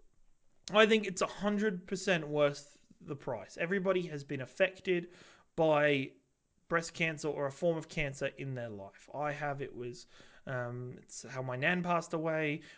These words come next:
My mum worked very heavily with breast cancer as a breast cancer nurse, um, for our area and for our community. And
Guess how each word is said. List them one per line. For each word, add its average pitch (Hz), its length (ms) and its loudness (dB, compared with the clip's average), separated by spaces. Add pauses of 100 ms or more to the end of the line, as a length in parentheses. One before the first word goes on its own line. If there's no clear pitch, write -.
My 135 120 -2
mum 139 280 0
worked 131 280 -2
very 143 220 -2
heavily 156 400 -2
with 147 200 0
breast 147 300 -4
cancer 143 720 -2
as 139 280 -4
a 135 40 -4
breast 156 260 -6
cancer 165 300 -4
nurse, 160 460 -4 (400)
um, 131 580 -2 (100)
for 143 340 -2
our 135 280 -2
area 143 380 -2
and 135 100 -8
for 139 120 -2
our 131 80 -2
community. 160 600 -2 (360)
And 170 280 4